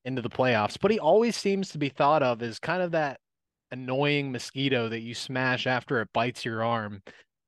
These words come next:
than ever actually being a contender for the title. I mean, seriously, when was the last time that a playoff team wasn't hoping and praying that they got to play Brendan in the first round?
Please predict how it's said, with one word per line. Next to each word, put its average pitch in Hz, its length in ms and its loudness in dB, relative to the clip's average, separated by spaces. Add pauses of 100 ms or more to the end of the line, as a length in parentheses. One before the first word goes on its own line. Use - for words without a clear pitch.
(280)
than 160 200 4
ever 180 260 4
actually 165 400 4
being 135 260 2
a 127 60 0
contender 120 640 -4
for 113 140 -8
the 101 100 -6
title. 92 500 -4
I 131 60 -6
mean, 143 180 2
seriously, 127 460 4
when 135 240 2
was 240 140 0
the 214 100 6
last 131 500 2
time 135 300 -2
that 120 100 -4
a 113 40 -4
playoff 123 460 -2
team 123 340 -8
wasn't 117 400 -2
hoping 175 800 4
and 123 160 -8
praying 135 640 0 (400)
that 127 100 -4
they 131 140 2
got 139 240 0
to - 80 0
play 135 240 2
Brendan 120 440 0
in 107 120 -6
the 110 80 -6
first 110 320 -4
round? 98 340 -4